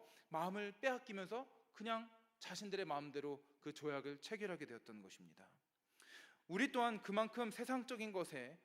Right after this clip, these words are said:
그리고 보여지는 것에, 그 현혹적인 것에 현혹되는 존재이고, 그렇게 연약한 존재입니다. 자, 그렇게 우리는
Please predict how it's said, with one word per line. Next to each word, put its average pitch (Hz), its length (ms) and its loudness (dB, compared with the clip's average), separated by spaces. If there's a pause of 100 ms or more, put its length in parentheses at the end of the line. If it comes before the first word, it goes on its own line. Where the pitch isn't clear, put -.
그리고 202 320 0
보여지는 190 600 6
것에, 127 320 -6 (220)
그 170 140 0
현혹적인 214 600 -2
것에 160 320 0 (180)
현혹되는 220 520 0
존재이고, 143 720 0 (220)
그렇게 196 440 2 (220)
연약한 175 640 -2
존재입니다. 123 640 -6 (1000)
자, 185 280 4 (1300)
그렇게 202 640 6
우리는 214 400 4